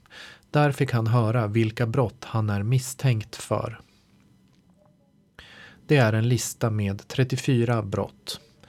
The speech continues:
Brotten handlar om att Trump ska ha fuskat med pengar på olika sätt.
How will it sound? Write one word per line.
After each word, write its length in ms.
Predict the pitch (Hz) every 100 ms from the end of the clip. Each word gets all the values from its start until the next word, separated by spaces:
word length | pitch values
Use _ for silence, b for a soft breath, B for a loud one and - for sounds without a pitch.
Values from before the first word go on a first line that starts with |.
| B B B B
Brotten 500 | 127 156 156 - 151
handlar 560 | 143 139 107 113 127 120
om 240 | 110 107
att 160 | 117 -
Trump 420 | - 127 101 -
ska 200 | - 127
ha 140 | 131
fuskat 500 | 127 143 - - 107
med 160 | 123 123
pengar 460 | 117 123 117 101 98
på 200 | 151 135
olika 360 | 113 98 - 101
sätt. 560 | - 104 - - -